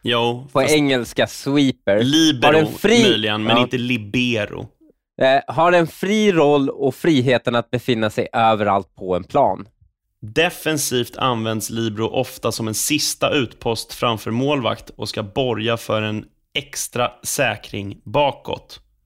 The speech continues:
Speaker 1: All right. Ja, ja, ja.
Speaker 2: Liberon, vänta, liberon ska också vara en extra anfallsspelare som följer med i attackerna framåt. Det här är en fantastiskt bra parallell.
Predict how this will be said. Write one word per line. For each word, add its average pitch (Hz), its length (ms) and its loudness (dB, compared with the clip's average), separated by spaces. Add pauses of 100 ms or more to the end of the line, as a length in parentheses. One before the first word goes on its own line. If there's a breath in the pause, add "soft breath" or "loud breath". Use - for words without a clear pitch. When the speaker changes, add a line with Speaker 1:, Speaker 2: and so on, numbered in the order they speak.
(320)
Speaker 1:
All - 80 -8
right. - 300 -6
Ja, 120 220 -2
ja, 143 180 2
ja. 151 160 4
Speaker 2:
Liberon, 147 560 2 (180)
vänta, 135 580 2 (160)
liberon 123 680 2
ska - 200 -2
också - 420 -4
vara 104 320 2
en 95 200 -2
extra - 440 -4
anfallsspelare 95 1120 -4
som 95 180 -10
följer 90 300 -8
med 85 200 -8
i 85 60 -8
attackerna 85 500 -12
framåt. - 420 -8 (300 soft breath)
Det 143 80 0
här 208 160 4
är 220 60 6
en 190 120 0 (260)
fantastiskt 185 920 0
bra 104 260 0
parallell. 95 480 -2